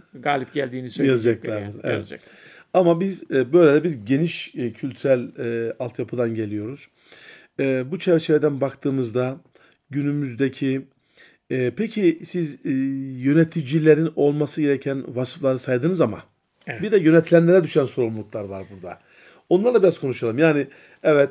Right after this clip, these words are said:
Speaker 2: yönetici adaletli olacak, emanet ehli olacak, ehliyetli olacak, meşverete uyacak, maslahatı gözetecek.
Speaker 1: Eyvallah.
Speaker 2: Ama bir de hayat şöyle bir şey ki üstad, çok az sayıda yönetici var, çok sayıda yönetilen var, tabi olan var, değil mi? Yani
Speaker 1: Tabii.
Speaker 2: dolayısıyla bunların da,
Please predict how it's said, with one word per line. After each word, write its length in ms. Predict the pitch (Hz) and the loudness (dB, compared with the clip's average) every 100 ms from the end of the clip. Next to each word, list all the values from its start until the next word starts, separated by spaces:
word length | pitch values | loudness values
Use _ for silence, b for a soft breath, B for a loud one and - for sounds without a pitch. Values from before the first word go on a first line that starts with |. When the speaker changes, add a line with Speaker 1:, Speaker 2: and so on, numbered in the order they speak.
| - | 0
Speaker 2:
yönetici 420 | 143 147 113 139 | 0 0 0 -2
adaletli 480 | 131 131 139 131 135 | 2 2 2 0 -2
olacak, 380 | 127 117 127 - | -2 -2 -6 -6
emanet 420 | - 117 127 127 | -6 -4 -4 -6
ehli 260 | - 110 123 | -8 -6 -4
olacak, 340 | 123 117 123 120 | -4 -2 -4 -6
ehliyetli 540 | 131 107 107 110 - 135 | -10 -8 -6 -8 -6 -4
olacak, 360 | 127 117 127 - B B - | -4 -4 -6 -8 B B -6
meşverete 540 | 120 - 123 117 135 | -4 -4 -6 -4 -4
uyacak, 600 | 139 131 123 127 127 - | -2 -2 -2 -4 -4 -8
maslahatı 520 | 113 113 - 113 117 | -8 -6 -4 -6 -2
gözetecek. 600 | 151 143 143 110 104 - _ b | 0 0 -2 -4 -8 -12 _ b
Speaker 1:
Eyvallah. 380 | 165 135 107 101 - | -4 -4 -6 -6 -2
Speaker 2:
Ama 280 | 170 151 | -2 0
bir 180 | 226 254 | 0 2
de 40 | 160 | 2
hayat 280 | 131 156 | 2 0
şöyle 240 | - 170 147 | 2 0 0
bir 60 | |
şey 180 | - 226 | -2 -6
ki 100 | 156 | -6
üstad, 320 | 117 - 165 | -8 -6 -6
çok 180 | 165 147 | -4 -2
az 140 | 170 - | -2 -2
sayıda 260 | 127 110 | -2 -2
yönetici 420 | 107 143 139 160 180 | -2 -4 -4 0 0
var, 160 | 175 175 b b - | 0 -6 b b -10
çok 240 | 208 165 | -8 -6
sayıda 260 | - 143 156 | -4 0 2
yönetilen 640 | 127 135 131 131 139 123 | 2 -2 -2 -2 0 0
var, 180 | 117 139 | -4 -6
tabi 380 | - 120 123 135 | -8 -8 -4 -2
olan 280 | 113 101 | -2 -6
var, 160 | 95 113 | -10 -6
değil 120 | 220 | -4
mi? 120 | 143 98 | -4 -4
Yani 180 | 117 117 | -4 -4
Speaker 1:
Tabii. 140 | 117 B B B B B 160 | -8 B B B B B 2
Speaker 2:
dolayısıyla 460 | 185 190 220 180 B - | 2 4 2 0 B -2
bunların 440 | 151 165 233 277 | 4 6 6 6
da, 260 | 170 113 | 4 2